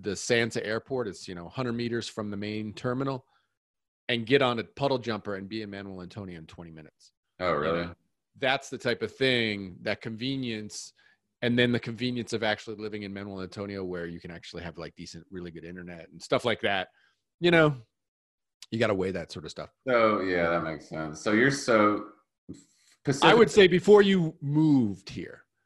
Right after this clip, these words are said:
Speaker 1: I'd say, look, explore a little bit more before you just jump to the Caribbean.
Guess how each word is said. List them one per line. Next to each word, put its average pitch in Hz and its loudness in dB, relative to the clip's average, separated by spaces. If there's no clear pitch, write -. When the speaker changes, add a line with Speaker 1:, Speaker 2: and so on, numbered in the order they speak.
Speaker 1:
I'd 107 0
say, 110 2
look, 95 -4
explore 113 2
a - -2
little 90 -6
bit 82 -12
more 80 -20
before 92 -16
you 90 -16
just - -20
jump 90 -14
to 90 -20
the 78 -16
Caribbean. 65 -18